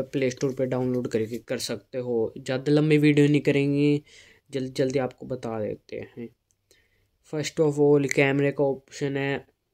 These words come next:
स्टार्ट करेंगे या फ़ोटो खिंच जाएगी, फ़ोन कनेक्ट है तो। हाथ में लेके ऐसे वॉच बस आपको दबा देना है।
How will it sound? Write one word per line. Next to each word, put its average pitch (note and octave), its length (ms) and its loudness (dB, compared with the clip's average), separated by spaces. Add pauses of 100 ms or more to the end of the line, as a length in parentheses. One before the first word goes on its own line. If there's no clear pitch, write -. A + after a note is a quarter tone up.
(1000)
स्टार्ट C#3+ 480 -2
करेंगे D#3+ 540 0 (720)
या C3 120 -8
फ़ोटो D#3 460 0
खिंच D3 300 -2
जाएगी, C#3 160 -2
फ़ोन D3 360 2
कनेक्ट C3 420 -2
है A2+ 160 -10
तो। A2 280 -8 (960)
हाथ C3+ 260 -8 (100)
में D3+ 80 0
लेके D3 260 2
ऐसे C#3+ 240 -2
वॉच D3+ 440 0 (320)
बस C3+ 180 -10
आपको C#3+ 480 -4 (540)
दबा C#3 360 0
देना C3+ 240 2
है। C#3 220 -2